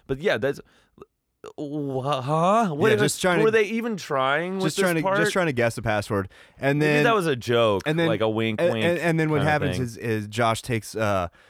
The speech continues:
Speaker 2: Bernie's, uh,
Speaker 1: Oh, God.
Speaker 2: flask and dumps it on, on the computer, uh, which makes it malfunction. So what they're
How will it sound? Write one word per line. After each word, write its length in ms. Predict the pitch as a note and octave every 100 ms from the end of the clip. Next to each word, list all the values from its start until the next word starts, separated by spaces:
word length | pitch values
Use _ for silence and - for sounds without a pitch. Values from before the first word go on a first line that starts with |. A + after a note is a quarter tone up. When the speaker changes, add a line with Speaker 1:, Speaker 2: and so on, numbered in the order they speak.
| _
Speaker 2:
Bernie's, 600 | G#2+ B2 B2+ A2+ G#2 - - -
uh, 300 | - G2 F#2 A2+
Speaker 1:
Oh, 140 | G#2
God. 260 | - F2+ F2+
Speaker 2:
flask 420 | F#2 B2 A#2+ A2+
and 180 | B2+ A2
dumps 300 | F#2+ B2 A#2+
it 80 | B2+
on, 440 | A2+ A2 G#2+ G#2 -
on 180 | A#2 A2+
the 80 | G#2
computer, 520 | G2+ - A3+ C3+ A2 - _ _ _ _ -
uh, 380 | A#2 G#2+ F#2+
which 460 | G2 F2+ B2 A2 -
makes 340 | E2 B2 C3 -
it 120 | A#2+
malfunction. 720 | A#2 G#2+ G#2 E3 E3 C#3+ A2+ A2 - _
So 320 | - G3+ F#3
what 420 | D3+ E3+ B3 B3+
they're 420 | G#3 F#3 E3 D3+